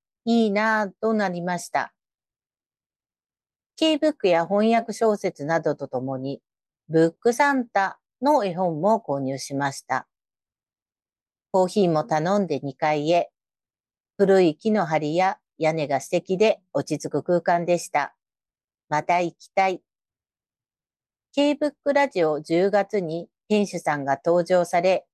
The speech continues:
興味深いお話をされていました。といただきました。はい、えー、この番組の第六十七回で、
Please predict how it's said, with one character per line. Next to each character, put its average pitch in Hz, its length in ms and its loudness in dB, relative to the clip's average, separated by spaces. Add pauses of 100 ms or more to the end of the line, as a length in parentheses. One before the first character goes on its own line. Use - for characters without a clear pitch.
(100)
興 151 220 2
味 147 160 -4
深 151 240 0
い 233 80 0
お 175 60 -4
話 156 360 -4
を 220 100 2
さ 196 160 0
れ 143 100 -2
て - 140 -8
い 135 80 -4
ま 139 180 -6
し - 160 -12
た。 123 220 -4 (840)
と 320 200 0
い 220 100 -8
た 180 100 2
だ 170 120 2
き 185 120 -6
ま 175 160 -2
し - 120 -14
た。 156 280 -2 (680)
は 247 200 0
い、 - 240 -8
え 165 300 2
ー、 156 120 -6
こ 185 120 -2
の 196 120 2
番 185 280 0
組 190 280 -2
の 240 280 0
第 240 260 0
六 185 280 -4
十 190 220 -2
七 196 360 -2
回 202 360 -2
で、 202 300 0